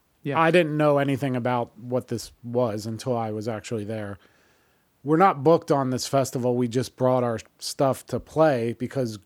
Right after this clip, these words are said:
Speaker 2: Greg and Aaron and Mike's other band, The Operation, um, was actually playing, like, one of the small stages. So we were just playing on, like, the side of the road, basically. Dusty side of the road.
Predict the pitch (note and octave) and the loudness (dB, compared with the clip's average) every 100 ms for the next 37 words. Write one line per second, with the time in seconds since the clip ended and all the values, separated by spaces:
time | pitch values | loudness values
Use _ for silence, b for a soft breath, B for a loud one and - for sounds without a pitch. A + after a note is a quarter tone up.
0 | _ - C#3+ C#3+ C#3 C3 C3 C3 A#2+ B2 | _ 0 2 2 0 0 0 0 -2 -2
1 | A#2+ D3 E3 C#3 A#2+ A#2+ A2+ B2 A#2 A#2+ | -2 2 4 4 2 0 0 0 2 2
2 | C#3+ - G#2 G2 G#2+ _ _ _ _ _ | 2 0 -6 -6 -12 _ _ _ _ _
3 | _ _ _ _ _ _ _ _ _ D#3 | _ _ _ _ _ _ _ _ _ -2
4 | C#3+ C3 A#2+ G#2+ - D3+ C3 D3 - C#3+ | 0 0 -2 -6 -6 -4 0 0 2 0
5 | B2+ - C#3+ B2+ B2 A#2 A2 A#2+ A2 - | 0 0 -2 0 -2 -4 -4 -6 -6 -4
6 | A#2+ A2 C#3 B2+ - C#3+ D#3+ G#3 F#3 E3+ | -4 -2 -2 -2 0 2 4 4 4 0
7 | - E3+ D3+ C#3 C3 B2+ A#2 - D3 C3 | 0 0 2 0 -2 -4 -6 -2 0 0
8 | A2+ A2 A#2+ G2 F2+ G2 A#2+ A2+ A2+ A2 | -2 -2 -2 -2 -8 -8 -6 -6 -8 -8
9 | G2 F2 - - C3+ - C#3 A#2+ - B2 | -10 -12 -12 -4 -2 -2 -2 -2 -2 -2
10 | B2+ B2 A2+ A2+ A#2 A2+ | 0 0 -2 -2 -2 -4